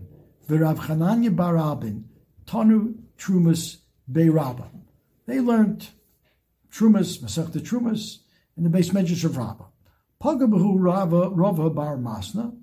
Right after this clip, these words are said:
They met, met up with Rava bar Masna when Amar Lo, when he said to them,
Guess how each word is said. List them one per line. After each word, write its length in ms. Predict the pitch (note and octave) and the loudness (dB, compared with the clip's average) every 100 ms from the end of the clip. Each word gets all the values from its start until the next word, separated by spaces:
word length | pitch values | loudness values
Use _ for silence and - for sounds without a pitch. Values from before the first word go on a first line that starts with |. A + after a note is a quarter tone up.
| _ _ _ _ | _ _ _ _
They 100 | G#3 | 0
met, 360 | A3 G#3+ G#3 G3 | 4 4 2 2
met 240 | F#3+ G#3+ | 2 2
up 220 | F3+ F3+ | 0 0
with 100 | D#3 | -4
Rava 460 | D3 D#3+ F#3 D#3+ E3 | -2 0 0 2 0
bar 380 | - D#3+ D#3 C#3+ | 0 -2 -2 -4
Masna 540 | B2+ B2 G2+ - D#3+ | -6 -6 -10 -6 -2
when 140 | E3 D#3+ | -2 0
Amar 300 | F#3+ G#3+ F3+ | 4 4 4
Lo, 120 | E3 | 2
when 120 | E3 | 2
he 220 | D#3+ E3+ | 2 2
said 460 | E3 F3+ G#3 F#3 - | 0 -2 -4 -6 -4
to 200 | - G3+ | -2 0
them, 580 | E3+ G3+ C#3 B2 G3 | 2 0 0 -4 -6